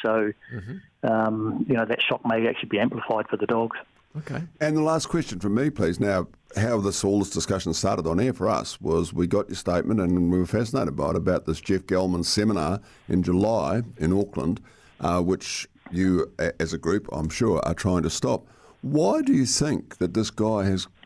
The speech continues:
Speaker 3: reached a point of popularity where he can actually sort of tour the world giving these seminars?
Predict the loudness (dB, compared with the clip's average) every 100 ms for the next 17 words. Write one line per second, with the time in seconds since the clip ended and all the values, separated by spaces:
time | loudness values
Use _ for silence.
0 | -20 -12 -2 0 0 -2 -8 -6 -2 0
1 | -2 -2 -4 -2 0 2 2 0 -2 -6
2 | -6 -10 _ -18 -2 2 2 2 0 0
3 | -4 -2 -2 -2 -2 0 2 2 2 2
4 | 2 0 0 2 2 2 0 0 2 0
5 | -4 -14